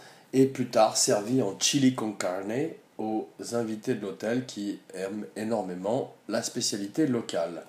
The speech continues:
Donc, euh, c'est, euh, une horreur hillbilly, redneck, qui donne, euh, un visage terrifiant à l'Amérique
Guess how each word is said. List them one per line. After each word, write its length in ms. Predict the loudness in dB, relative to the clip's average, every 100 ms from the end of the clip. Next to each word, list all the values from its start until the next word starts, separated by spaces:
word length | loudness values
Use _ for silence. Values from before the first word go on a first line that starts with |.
| -18 -20 -20 -18 -18 -18 -6
Donc, 360 | 6 6 6 4
euh, 360 | 4 6 4
c'est, 380 | 4 2 2 4
euh, 480 | 4 4 2 2 2
une 200 | 4 6
horreur 500 | 6 4 4 4 2 4
hillbilly, 600 | 6 6 4 2 2 2
redneck, 760 | 2 2 4 4 4 0 -6 -12 -20 -20 -8
qui 220 | 2 2
donne, 320 | 4 4 4
euh, 260 | 0 -2 -4 -4
un 120 | -4
visage 600 | -4 0 4 6 4 -2
terrifiant 720 | -2 0 0 0 0 0 0 -6 -20 -20 -10 -2
à 100 | 0
l'Amérique 680 | 0 2 2 2 -2 -8